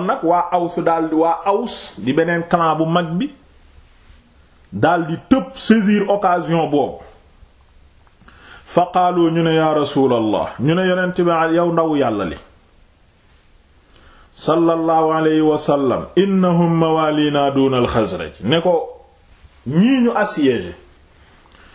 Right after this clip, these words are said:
di waa Banu Qurayza de, suñuy allié lañ, suñuy, ñun ñoo, suñuy partenaire lañ, duna al-Xasraj,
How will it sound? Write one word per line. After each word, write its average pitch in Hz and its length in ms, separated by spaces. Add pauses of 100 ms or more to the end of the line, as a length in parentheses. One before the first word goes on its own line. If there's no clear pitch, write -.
(220)
di 110 140
waa 190 260
Banu 185 300 (100)
Qurayza 165 460
de, 104 140 (1160)
suñuy 190 500
allié 175 460
lañ, 135 160 (1040)
suñuy, 196 500
ñun 185 360
ñoo, 185 520 (1120)
suñuy 147 1300 (560)
partenaire 226 640
lañ, 196 180 (1400)
duna 196 440
al-Xasraj, 185 580